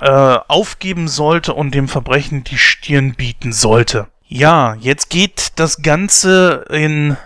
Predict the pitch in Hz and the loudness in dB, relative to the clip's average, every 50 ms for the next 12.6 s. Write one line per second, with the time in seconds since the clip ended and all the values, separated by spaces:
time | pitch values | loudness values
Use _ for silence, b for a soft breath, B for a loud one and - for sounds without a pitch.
0 | - - - - 135 139 139 139 127 135 139 131 120 143 131 135 143 143 - 147 | -14 -8 -2 2 4 4 4 4 2 2 0 0 2 2 4 4 2 0 0 0
1 | 143 139 131 127 131 127 123 127 131 123 123 113 - - - 117 107 101 113 123 | 0 0 0 0 2 2 4 4 2 0 -2 -2 -4 -6 -6 -6 -2 -2 0 0
2 | 143 - - 202 214 240 247 - - 139 139 131 143 127 139 151 160 165 160 - | 0 0 0 0 0 -2 -4 -6 -8 -10 -10 -8 -6 -2 0 0 0 0 0 -2
3 | - 143 170 196 - - - - 151 170 - - - 151 139 151 156 147 151 143 | -2 0 0 0 -2 -2 -2 -2 -2 -2 -4 -4 -2 0 2 2 2 0 -2 -2
4 | 131 123 117 - - - - 143 151 - - 190 196 214 262 302 - - - - | -2 -4 -4 -4 -4 -2 -2 -2 -2 -2 0 -2 0 0 -2 -4 -8 -8 -6 -6
5 | - - - - 147 143 139 139 131 131 - - 127 135 165 - - - 147 156 | -6 -4 -4 -2 0 0 0 0 0 -2 -4 -4 -2 -2 -2 -2 -2 -4 -4 -4
6 | 156 143 - - - - 135 123 117 120 127 131 143 165 175 175 170 - - - | -4 -8 -10 -12 -16 -16 -16 -18 -8 -2 0 0 0 0 -2 -6 -6 -6 -6 -6
7 | 151 139 139 135 131 131 131 120 120 120 120 127 147 175 196 - B B B B | -6 -4 -2 0 2 2 2 2 2 4 4 6 4 2 0 -2 B B B B
8 | B B B B - - - 127 147 156 - 147 147 143 139 143 139 127 - 156 | B B B B -8 -4 0 0 0 0 0 0 0 0 -2 -4 -6 -4 -6 -6
9 | - _ - - 190 190 180 - 156 147 143 156 147 139 139 120 139 170 - - | -6 _ -4 -2 -2 -2 -2 0 0 0 2 2 2 0 0 -2 -2 -2 -4 -6
10 | - 196 170 147 131 143 139 151 147 143 131 - 135 - - - - 165 156 151 | -6 -6 -6 -6 -2 -2 -2 0 -2 -2 -4 -4 -4 -4 -4 -4 -4 -2 0 0
11 | 143 - 139 131 135 160 - 165 143 147 143 139 135 131 - - - 160 - - | 0 0 2 2 2 2 2 0 -2 -2 -2 -2 -2 -2 -2 -2 -4 -4 -2 -2
12 | 131 123 117 - - - 127 123 143 185 202 | -2 -2 -4 -8 -6 -4 -2 -2 -2 -2 -4